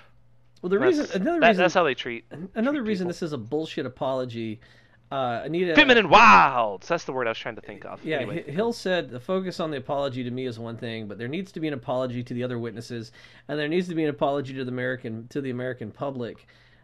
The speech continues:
Speaker 1: Uh, the Biden campaign said that it would have no comment beyond its initial statement on Missus Hill's reaction. So, like, fucking, now they're like, "We're not gonna say anymore." Like, fuck you guys. Come on, man. Is this the best that we can put up as a seven to eight-year-old fucking asshole?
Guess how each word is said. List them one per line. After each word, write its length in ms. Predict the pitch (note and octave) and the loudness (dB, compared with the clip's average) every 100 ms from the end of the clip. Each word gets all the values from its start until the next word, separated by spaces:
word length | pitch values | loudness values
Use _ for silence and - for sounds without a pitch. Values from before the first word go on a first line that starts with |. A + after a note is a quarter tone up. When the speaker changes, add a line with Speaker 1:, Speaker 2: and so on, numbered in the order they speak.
| _ | _
Speaker 1:
Uh, 200 | - C#3 | -2 0
the 80 | C3 | 0
Biden 280 | C3 E3 F3 | 2 2 2
campaign 420 | F3 D3+ D3+ C#3+ | 0 0 0 0
said 220 | C3 D3+ C3+ | 0 -2 -2
that 100 | C#3 | -2
it 100 | C3+ | -2
would 160 | C3 | -4
have 220 | C#3 B2+ B2 | -2 -2 -2
no 160 | C3+ | -6
comment 420 | B2+ C3+ B2+ A#2+ | -6 -6 -4 -6
beyond 260 | A#2+ A#2 A#2 | -6 -6 -6
its 140 | A2 | -6
initial 320 | A#2 A2+ A#2 G#2+ | -6 -8 -8 -10
statement 680 | - C3 A#2 G#2 G#2+ - - - - - - | -10 -8 -8 -8 -12 -14 -20 -20 -20 -20 -12
on 420 | A#2 A2 G#2+ G#2 | -8 -6 -8 -10
Missus 400 | A#2 A#2+ A#2 A#2+ | -8 -6 -8 -12
Hill's 240 | - A#2+ A2+ | -10 -10 -8
reaction. 240 | A2+ A2 | -10 -8
So, 120 | - G3 | -6 -2
like, 380 | D3+ F3+ - - - _ _ _ _ _ _ G3+ - | 0 -2 -6 -20 -20 _ _ _ _ _ _ -20 -20
fucking, 680 | - A#3+ A3+ A#3 G#3+ F#3+ E3+ - - D#3 | -6 -2 2 2 2 0 -6 -16 -16 -6
now 320 | F3+ F#3 G3 | 0 2 2
they're 120 | F#3 | 2
like, 120 | D#3 C#3+ | 0 2
"We're 160 | F3 | 2
not 120 | G3+ F3+ | 2 2
gonna 140 | E3+ | 0
say 200 | E3+ F3+ | 0 0
anymore." 400 | E3+ D#3 D#3 B2+ | 0 2 0 0
Like, 220 | A#2+ C3 - | -2 -6 -8
fuck 380 | - D4 - | -6 -6 -4
you 160 | C3 A#2+ | -6 -6
guys. 460 | A2 G#2+ G#2 G2+ - | -4 -2 -2 -4 -10
Come 260 | - A3+ | -10 -8
on, 220 | G#2 F2 F#2+ | -6 -8 -10
man. 320 | G2+ A2 G#2+ - - - | -10 -10 -12 -16 -20 -8
Is 160 | - F3 | -4 0
this 180 | D4 - | -2 2
the 120 | G#3 | 0
best 400 | C3+ D3 E3 - | 2 2 2 0
that 80 | D3 | -4
we 120 | D3 | -4
can 160 | D3 B2+ | -4 -6
put 180 | C#3+ C3 | -4 -4
up 160 | C#3 | -4
as 100 | A#2 | -6
a 60 | A2+ | -10
seven 340 | - C#3+ C#3+ | -4 -4 -2
to 60 | C3 | -2
eight-year-old 540 | C3+ C3 B2 A#2+ A#2 | -2 -4 -4 -2 -4
fucking 320 | A#2 A#2+ A#2+ G#2+ | -6 -8 -6 -8
asshole? 600 | G#2 A#2 A#2+ B2+ B2 | -6 -8 -8 -8 -8